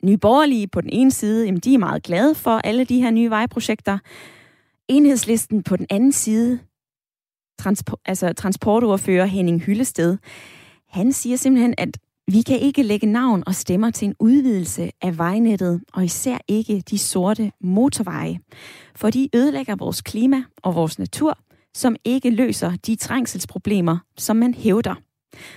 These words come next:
Og samtidig så undergraver motorvejene altså passagergrundlaget i den kollektive trafik. Så kan jeg sige velkommen til dig, Peter Lynge Hjelm.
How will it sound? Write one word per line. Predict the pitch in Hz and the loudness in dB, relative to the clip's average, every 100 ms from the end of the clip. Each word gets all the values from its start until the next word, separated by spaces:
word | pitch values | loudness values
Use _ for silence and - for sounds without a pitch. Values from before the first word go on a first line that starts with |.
| - - | -20 -10
Og | 180 | -6
samtidig | - 254 - 262 208 | 0 0 2 2 2
så | - - | 0 0
undergraver | 185 220 247 185 180 170 | 2 2 0 -2 0 0
motorvejene | 165 180 240 185 175 165 175 - | 2 0 0 -2 -2 0 -2 -4
altså | 175 - - 165 - _ _ | -6 -6 -4 -4 -6 _ _
passagergrundlaget | - 165 170 165 277 269 - - 180 180 160 151 - - | -4 -4 -4 -4 -4 -4 -4 -4 -2 0 0 -2 -6 -6
i | 180 196 - | -4 -4 -4
den | 208 | -6
kollektive | - 160 151 156 - 156 160 | -4 -2 -2 -4 -6 -2 -2
trafik. | - - 180 - 185 - - _ _ - - - - _ _ - | -4 -8 -8 -6 -10 -10 -18 _ _ -20 -20 -20 -20 _ _ -6
Så | 233 | -2
kan | 247 | 0
jeg | 233 | 0
sige | 233 | 2
velkommen | 214 254 262 214 | 0 0 0 0
til | - | 0
dig, | 185 180 247 269 - | -2 0 -2 -4 -6
Peter | - 269 202 175 - | -2 0 2 0 0
Lynge | 175 185 214 262 262 220 | 0 2 4 4 2 -4
Hjelm. | 175 254 285 196 | -2 2 2 0